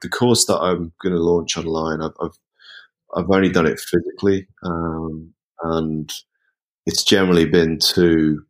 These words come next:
people that work for teams. So I, I did a European tour a year ago where I went to Norway, Turkey, and, um, England, and I was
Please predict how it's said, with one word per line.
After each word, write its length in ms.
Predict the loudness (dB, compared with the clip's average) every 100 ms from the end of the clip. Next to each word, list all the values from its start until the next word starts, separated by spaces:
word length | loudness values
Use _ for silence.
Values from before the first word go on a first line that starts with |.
| _ _ _ _ -6
people 220 | -2 -2
that 160 | -2 -2
work 320 | -2 -2 -6 -2
for 160 | -2
teams. 600 | 0 0 0 0 -6 -12 -18 _ _ _ -10
So 600 | -2 0 2 0 -4 -6
I, 420 | -8 -10 _ -4
I 40 | 0
did 200 | 2 2 0
a 220 | -4 -6 -14 _ _ _
European 580 | 0 0 2 0 -2 -2
tour 520 | 0 2 2 0 -4 _ _ _ -4
a 40 |
year 260 | 2 4 4
ago 340 | 2 0 2
where 140 | 2 0
I 40 |
went 260 | -2 -4 -6 -2
to 300 | -2 -2 -8 _ _ -20 _
Norway, 840 | 0 2 4 4 2 2 -2 -4 -10 _ _ _ -2
Turkey, 560 | 2 2 0 -2 0 -2
and, 480 | -4 -4 -4 -6 -8 -14 _ _ _ _ _
um, 440 | -2 0 0 -2 -2
England, 520 | 0 2 2 2 -2 -6 -12 _ _ _ -2
and 120 | 0
I 80 | 2
was 300 | 2 -2 -8